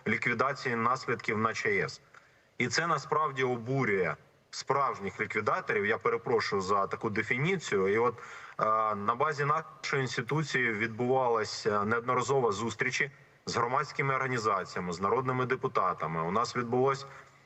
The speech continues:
наприкінці, е, дві тисячі двадцять четвертого року окремо засідання під головуванням прем'єр-міністра України. І тоді було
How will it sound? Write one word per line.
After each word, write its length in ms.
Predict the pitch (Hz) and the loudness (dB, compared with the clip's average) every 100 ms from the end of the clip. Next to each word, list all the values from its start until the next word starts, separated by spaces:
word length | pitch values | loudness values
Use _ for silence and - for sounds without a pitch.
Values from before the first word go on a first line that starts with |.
| _ | _
наприкінці, 880 | 117 120 131 127 127 - 139 131 131 | -2 0 -2 -2 -4 -2 0 2 2
е, 380 | 120 110 107 104 | 2 2 2 2
дві 140 | 104 | 0
тисячі 260 | 113 127 117 | 0 0 2
двадцять 360 | 107 120 - 104 | 2 2 0 -4
четвертого 540 | - 120 120 113 110 | 0 -2 2 2 4
року 300 | 131 135 113 | 2 2 2
окремо 520 | 104 123 127 127 117 - - - - | 2 2 0 0 -2 -4 -18 -14 -8
засідання 720 | 92 120 - 139 131 120 113 | -2 -2 0 0 0 0 0
під 180 | 110 110 | 0 0
головуванням 720 | 110 110 110 117 127 120 113 | 4 4 4 4 2 0 -2
прем'єр-міністра 920 | 107 110 113 131 117 110 104 95 - | 0 0 0 0 0 -2 -2 -2 0
України. 520 | 92 90 95 85 76 - | 0 0 0 0 -2 -6
І 40 | |
тоді 260 | - 113 156 | -6 -2 0
було 320 | 151 147 | 2 2